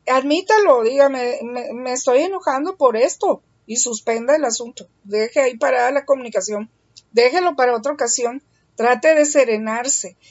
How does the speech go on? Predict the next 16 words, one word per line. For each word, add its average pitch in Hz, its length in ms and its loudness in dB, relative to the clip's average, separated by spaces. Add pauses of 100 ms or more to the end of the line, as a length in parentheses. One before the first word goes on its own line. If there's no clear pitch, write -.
(160)
Haga 330 360 4
saber 269 400 2
a 320 60 6
la 277 160 0
otra 285 260 0
persona 240 440 -4
que 262 140 0
no 240 160 -10
es 269 100 -2
su 311 80 -8
intención 233 480 -4
dejar 247 320 -4
las 214 200 -4
cosas 214 400 -6
sin 233 180 -10
solución, 277 720 -2